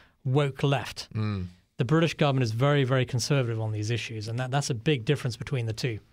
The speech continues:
Speaker 2: Absolutely. I'm, I'm curious as well, because you mentioned that Truss started out as a Liberal Democrat
Speaker 1: Yeah.
Speaker 2: and that she sort
Speaker 1: Yeah.
Speaker 2: of transitioned into a position
Speaker 1: Yeah.
Speaker 2: where she was more conservative.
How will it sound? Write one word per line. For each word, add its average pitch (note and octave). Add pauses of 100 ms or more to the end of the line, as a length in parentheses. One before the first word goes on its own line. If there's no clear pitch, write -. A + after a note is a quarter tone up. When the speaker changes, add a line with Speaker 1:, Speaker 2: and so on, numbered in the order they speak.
(140)
Speaker 2:
Absolutely. A2
I'm, C3
I'm D3
curious A#3
as C3+
well, B2+
because B2
you C#3+
mentioned E3+
that B2+
Truss A#2
started A2+
out G#2
as G2+
a G2
Liberal F#2+
Democrat F#2+
Speaker 1:
Yeah. B2
Speaker 2:
and A2
that G2
she G#2+
sort A2
Speaker 1:
Yeah. -
Speaker 2:
of G2+
transitioned A2
into G#2
a G#2
position G#2
Speaker 1:
Yeah. G2
Speaker 2:
where F#2+
she G#2+
was G2
more F#2+
conservative. F2+